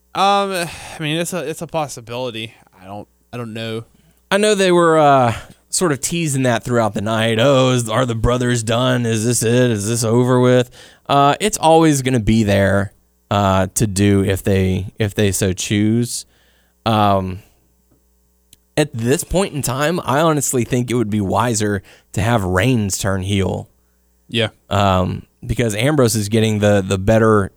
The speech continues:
Speaker 2: face reactions. Um, you know, if, if you book, if you were to book Reigns as a badass monster who just plows through everybody, destroying everyone in his path, you know,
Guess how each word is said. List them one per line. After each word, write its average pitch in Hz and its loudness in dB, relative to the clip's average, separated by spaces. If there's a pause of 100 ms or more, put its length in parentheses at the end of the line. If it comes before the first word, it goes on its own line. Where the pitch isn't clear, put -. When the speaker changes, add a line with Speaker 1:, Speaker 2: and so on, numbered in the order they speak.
(120)
Speaker 2:
face - -2
reactions. 107 -2 (400)
Um, 95 -2 (540)
you 110 -2
know, 101 0
if, - -8
if 117 -4
you 151 0
book, 147 0
if 151 -4
you 233 0
were 220 4
to 196 0
book 175 0
Reigns 170 0
as 151 0
a 135 2
badass 131 0
monster 127 0 (420)
who 131 2
just 127 -2 (160)
plows 139 0
through 135 4
everybody, 123 0 (160)
destroying 127 0
everyone 123 2
in 120 2
his 101 -2
path, 117 -2 (760)
you 131 -2
know, 110 0